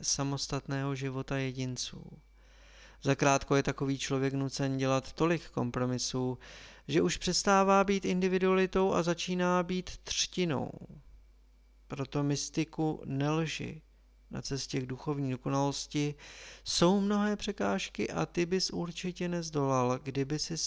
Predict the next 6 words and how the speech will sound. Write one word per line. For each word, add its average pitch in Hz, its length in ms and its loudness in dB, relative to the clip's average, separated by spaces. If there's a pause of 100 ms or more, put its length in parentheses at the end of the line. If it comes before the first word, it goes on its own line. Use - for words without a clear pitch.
(100)
ponechal 143 840 -2 (400)
prolhanost. - 1120 -6 (1600)
Za 139 60 -14
páté, 123 420 -6
nesmrtelnost. 123 880 -8 (960)
Nesmrtelnost, 156 1300 2